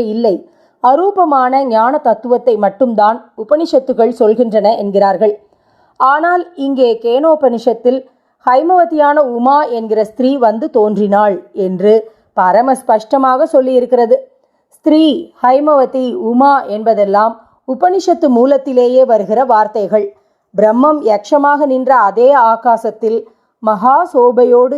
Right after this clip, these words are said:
இவள் நின்றாள் என்கிறது. இரண்டும் ஒன்றே என்பது உட்பொருள். ஸ்திரீ என்று சொன்னதால் ஆண் பெண் கடந்த அரூப தத்துவத்தை மட்டுமே உபனிஷத்துக்கள் தெய்வமாக கொண்டிருந்தன என்று சொல்வதை நிராகரித்ததாக ஆகிறது.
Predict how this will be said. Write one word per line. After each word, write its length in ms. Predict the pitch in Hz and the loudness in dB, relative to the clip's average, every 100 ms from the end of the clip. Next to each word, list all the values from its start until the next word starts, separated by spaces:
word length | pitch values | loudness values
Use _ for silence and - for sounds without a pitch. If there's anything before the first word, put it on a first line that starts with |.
| 247 | -8
இவள் 280 | 214 220 208 | -2 -2 -2
நின்றாள் 560 | 208 220 220 254 285 | -8 -6 0 0 0
என்கிறது. 460 | 247 208 196 196 214 - _ _ _ _ - | -6 -6 -2 0 -2 -6 _ _ _ _ -2
இரண்டும் 440 | 233 269 294 330 | 2 2 2 2
ஒன்றே 400 | 254 247 254 294 302 | 0 0 2 2 4
என்பது 320 | 254 240 233 302 | 0 -6 -6 -6
உட்பொருள். 500 | 262 262 294 262 202 - _ _ _ | -6 -2 0 0 -2 -8 _ _ _
ஸ்திரீ 320 | _ - 330 359 349 | _ 0 2 2 2
என்று 240 | 277 254 | 0 0
சொன்னதால் 560 | 254 233 247 247 247 247 - - 214 | 0 0 2 2 2 0 -6 -4 0
ஆண் 260 | 254 302 285 | 0 -2 -4
பெண் 260 | 247 240 269 | -2 -2 -4
கடந்த 380 | 247 226 226 226 254 214 | 0 0 2 2 2 2
அரூப 400 | 208 277 302 294 | 0 -2 -2 0
தத்துவத்தை 560 | 240 - 262 254 254 214 | 0 -2 -2 0 -2 0
மட்டுமே 440 | 202 196 233 247 294 214 | -2 -2 0 0 0 0
உபனிஷத்துக்கள் 880 | 214 262 269 269 240 214 226 226 226 - _ _ | 0 0 0 -2 -2 -4 0 -2 -2 -12 _ _
தெய்வமாக 680 | 208 233 254 269 277 269 302 | 2 2 2 0 0 -2 -4
கொண்டிருந்தன 640 | 233 226 233 214 208 220 214 - | -4 0 -2 0 0 2 0 -2
என்று 280 | 202 196 190 | -6 -6 -2
சொல்வதை 460 | 220 226 240 214 214 - _ _ - | -2 0 0 0 -2 -6 _ _ -4
நிராகரித்ததாக 920 | 202 220 277 339 302 - 247 214 196 320 | 0 2 2 0 -4 0 0 0 0 0
ஆகிறது. 440 | 214 202 220 202 | 0 -2 -4 -6